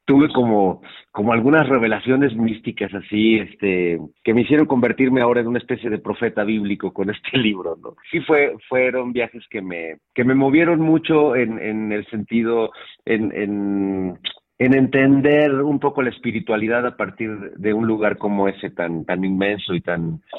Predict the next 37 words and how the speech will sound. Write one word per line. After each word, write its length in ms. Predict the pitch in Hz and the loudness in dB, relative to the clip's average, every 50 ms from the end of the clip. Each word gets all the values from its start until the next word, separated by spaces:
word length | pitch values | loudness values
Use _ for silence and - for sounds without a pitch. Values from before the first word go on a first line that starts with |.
| - _ _ - | -18 _ _ -4
apabullantemente 880 | - 95 - - 95 95 98 95 101 104 98 - - 95 98 95 92 101 | -4 -2 0 0 0 2 2 2 2 0 0 -2 0 0 0 0 0 -2
hermoso. 440 | 90 87 95 104 98 - - 95 - - | -2 0 0 -2 -2 -2 -6 -8 0 0
Y 100 | 160 156 | 0 2
también, 280 | - 156 160 180 185 185 | 4 4 4 4 4 4
por 120 | 190 180 | 2 2
otro 160 | 180 - 185 | 2 4 4
lado, 240 | 170 170 170 170 160 | 4 4 4 2 2
pues, 140 | - 139 139 | -2 -2 -2
lo 100 | 139 139 | -2 0
que 80 | 156 | -2
hemos 180 | 160 170 175 151 | -2 -2 -2 -2
vivido 380 | 143 139 127 135 147 147 151 139 | 0 0 2 2 0 0 0 -2
desde 240 | 123 110 104 104 | -2 -4 -4 -6
el 100 | 104 98 | -8 -6
terremoto 600 | - 110 101 104 110 107 113 123 135 131 - 135 123 | -6 -6 -4 -4 -4 -2 -2 -2 -4 -4 -4 -6 -6
del 160 | 110 107 107 | -4 -6 -4
diecisiete, 720 | 98 104 98 98 101 - - 120 123 123 120 - 120 110 | -6 -6 -8 -8 -14 -14 -6 -2 -2 -2 -2 -4 -6 -6
¿no? 280 | 110 117 123 127 139 139 | -4 -4 -4 -4 -4 -4
Como 360 | - 123 113 110 107 104 98 | -6 -6 -2 -2 -2 -2 0
catástrofe 640 | - 110 101 - 123 127 - - 135 123 110 120 - | -2 -2 -2 0 -2 -4 -2 -4 -8 -6 -6 -6 -6
tras, 260 | - 98 95 92 - - | -4 -4 -4 -4 -4 -4
tras, 180 | - 104 98 - _ _ | -4 -4 -4 -4 _ _
tras 240 | - 104 101 101 95 - - - | -2 0 0 0 0 -4 -14 -4
catástrofe, 720 | - 101 - - 117 120 113 - 123 120 113 120 123 131 - - - - - - - _ _ | -4 -4 0 2 0 0 0 -2 -6 -6 -4 -2 -4 -4 -4 -8 -20 -20 -20 -20 -20 _ _
que 100 | - 117 | -4 -4
pareciera 540 | - - 110 107 107 107 127 131 135 139 - | 0 0 0 0 2 2 2 2 2 2 0
que 380 | - 120 120 113 107 104 90 - - - - - - | 0 0 2 4 4 2 2 0 -6 -20 -20 -12 -12
estamos 400 | 113 - - 139 135 139 147 120 - 123 - | -10 -2 -2 0 0 2 0 -2 -4 -4 -4
atestiguando 680 | 120 113 - 113 - - 135 123 127 131 135 135 139 | -4 -2 -2 -6 -6 -2 0 2 2 2 2 2 0
el 120 | 131 120 107 | 0 0 0
juicio 380 | - 123 131 120 123 135 123 | 0 0 -2 0 0 -4 -4
final, 380 | - 123 113 113 117 117 120 127 | -4 -4 -2 0 0 0 2 2
y 60 | 135 | 0
en 100 | 131 127 | 0 2
medio 280 | 139 156 160 165 165 151 | 2 0 2 2 0 2
de 100 | 156 151 | 0 0
eso, 300 | - - 143 143 143 | 0 0 -2 -2 -2